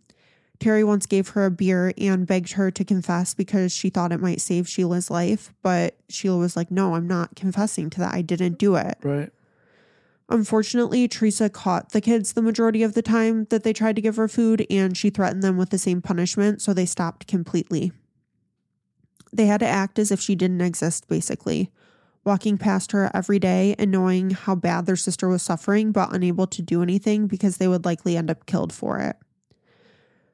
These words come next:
Speaker 1: Sheila tried to scream for help, but she got little response from her mom. Teresa would give her the tiniest scraps of food just to keep her alive a little longer and prolong her torture,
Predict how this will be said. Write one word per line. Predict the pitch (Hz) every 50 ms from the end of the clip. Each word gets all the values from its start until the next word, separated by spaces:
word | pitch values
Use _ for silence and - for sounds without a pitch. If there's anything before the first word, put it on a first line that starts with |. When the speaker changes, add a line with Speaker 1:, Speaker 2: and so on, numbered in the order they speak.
| _ _ _ _ _
Speaker 1:
Sheila | - - - 233 233 240
tried | 233 - - 196 190 190
to | 214 220
scream | - - 226 220 220 214
for | - - 226 185
help, | - 185 180 180 208 - - -
but | _ 214 190
she | - -
got | 196 202 190 165 -
little | 196 196 196 196
response | 202 202 190 - - 185 180 165 151 -
from | - 190 185 175
her | 170 180
mom. | 180 160 - - 165 165 185 202 - _ _ _ _ _ _ _
Teresa | - - 220 214 202 - 226
would | 214 208 190
give | 202 196 185
her | - 208
the | 196 185 185
tiniest | - - - 220 226 240 240 247 247 226 -
scraps | - - 214 208 208 -
of | 220 185
food | - - 202 202 196
just | 185 - 196 185 -
to | -
keep | 196 - - 196 190 -
her | 202 196
alive | 185 180 175 175 175 180 190
a | 185
little | 170 170 180 185 196 196 185
longer | 180 180 180 185 185 196 196 196
and | 196 185 175
prolong | - - 190 185 185 185 180 180 185 180
her | - 190 185
torture, | - - 185 175 175 - - 214 202 208 220 220 208